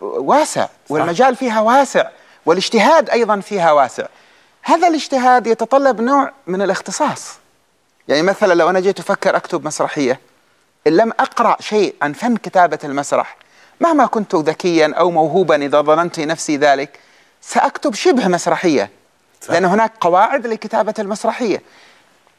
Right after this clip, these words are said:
Speaker 1: العلم الشرعي من باب أولى له قواعد ومنهجيات، وهي التي تجعلنا، تجعلنا بحاجة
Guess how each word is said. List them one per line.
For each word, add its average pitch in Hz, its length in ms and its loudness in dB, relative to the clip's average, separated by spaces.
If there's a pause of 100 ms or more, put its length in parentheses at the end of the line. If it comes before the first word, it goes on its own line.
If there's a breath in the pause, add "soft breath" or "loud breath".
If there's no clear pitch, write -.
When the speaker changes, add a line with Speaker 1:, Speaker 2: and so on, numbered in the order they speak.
Speaker 1:
العلم 302 380 2
الشرعي 214 600 -2 (200)
من 139 120 -10
باب 262 220 2
أولى 208 280 2
له 180 260 -2
قواعد 190 480 2
ومنهجيات، 139 760 -4
وهي 240 540 2
التي 180 260 0
تجعلنا، 220 560 0
تجعلنا 202 540 0
بحاجة 214 540 0